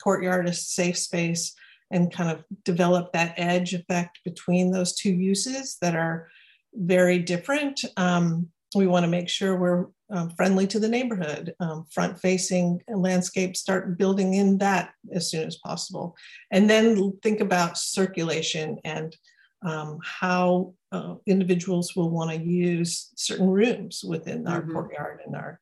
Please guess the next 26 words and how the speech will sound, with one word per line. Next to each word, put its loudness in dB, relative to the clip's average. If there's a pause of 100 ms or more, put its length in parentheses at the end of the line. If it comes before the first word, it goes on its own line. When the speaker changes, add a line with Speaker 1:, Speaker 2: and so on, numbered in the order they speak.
Speaker 1:
and -8
our -8
Speaker 2:
Mm-hmm. -10
Speaker 1:
space. -8
So -2 (420)
those, 2
um, 4
factors 2
are -2
sort 0
of -6 (240)
w-, -8
where 2
we're 2
kind 0
of -4 (460)
dividing 4
up, 0 (100)
uh, -2
and -4
conquering 2
our, -2 (100)
our -10
priorities 2 (100)
and, -2
um, -8